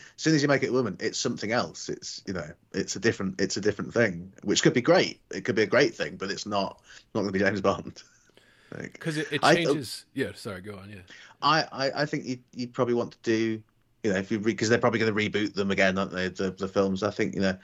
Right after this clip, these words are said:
Speaker 1: do them as period pieces, set them in the fifties and the sixties when the, when the books are, are done. It's the only way to, to make it feel fresh anymore, I think. Like,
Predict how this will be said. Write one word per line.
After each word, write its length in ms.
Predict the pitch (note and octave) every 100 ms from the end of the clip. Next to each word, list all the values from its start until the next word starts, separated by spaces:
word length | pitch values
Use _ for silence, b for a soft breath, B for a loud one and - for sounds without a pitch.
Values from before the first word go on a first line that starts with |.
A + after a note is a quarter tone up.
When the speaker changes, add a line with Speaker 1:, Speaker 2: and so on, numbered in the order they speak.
| B B B B - -
Speaker 1:
do 100 | A#2+
them 100 | G2+
as 80 | F#2+
period 420 | - B2 D3 -
pieces, 380 | G2 F2+ F2 - _
set 260 | - A#2+ F2
them 120 | G#2
in 100 | G#2
the 80 | G2
fifties 420 | A#2+ A#2+ A2+ F#2+
and 100 | F#2+
the 40 |
sixties 500 | F#2 G#2 - G2+ F#2+
when 140 | G2+ F#2+
the, 120 | F#2 -
when 160 | G2 G2
the 80 | F#2
books 340 | A2+ - -
are, 180 | F#2+ F#2+ _ _ -
are 60 | F2+
done. 280 | E2+ E2+ -
It's 100 | -
the 120 | B2 B2
only 160 | C3
way 120 | A2+ G2+
to, 100 | G2
to 160 | -
make 220 | G2+ G2+ F2+
it 100 | -
feel 160 | F#2
fresh 360 | - A#2 D3+ -
anymore, 520 | D#2 - - E2 -
I 140 | - A2+
think. 160 | A#2 _ _ _ _
Like, 120 | F#2